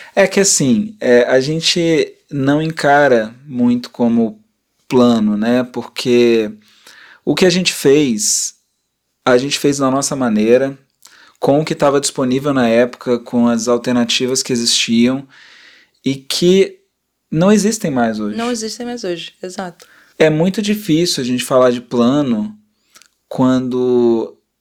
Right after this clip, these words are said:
Speaker 1: isso muda o tempo todo, principalmente aqui no Quebec.
Speaker 2: Exato. Porque uma coisa é você perguntar,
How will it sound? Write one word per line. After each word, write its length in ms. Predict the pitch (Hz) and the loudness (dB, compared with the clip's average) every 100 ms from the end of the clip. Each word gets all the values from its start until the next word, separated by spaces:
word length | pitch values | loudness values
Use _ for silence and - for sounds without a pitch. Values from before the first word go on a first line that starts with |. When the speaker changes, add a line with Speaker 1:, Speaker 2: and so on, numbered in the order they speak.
| - | -6
Speaker 1:
isso 280 | 135 - 156 | -4 -2 -2
muda 420 | 131 147 151 139 | 0 0 2 2
o 80 | 120 | 0
tempo 280 | 135 147 | -4 -6
todo, 360 | - 131 143 131 | -2 2 2 0
principalmente 760 | 117 143 180 - 170 143 151 151 | -8 -6 -6 -8 -8 -6 -6 -6
aqui 120 | 156 | -8
no 80 | 156 | -6
Quebec. 520 | 160 123 110 110 - _ - | -2 0 0 -4 -18 _ -14
Speaker 2:
Exato. 520 | 190 165 156 - - _ - | -12 -8 -10 -12 -20 _ -2
Porque 240 | 254 254 | -2 0
uma 160 | 277 285 | 0 0
coisa 220 | 285 277 | -2 -2
é 40 | |
você 240 | 277 285 285 | 0 0 -2
perguntar, 680 | 285 262 262 247 180 - | -2 -2 -2 -4 -6 -8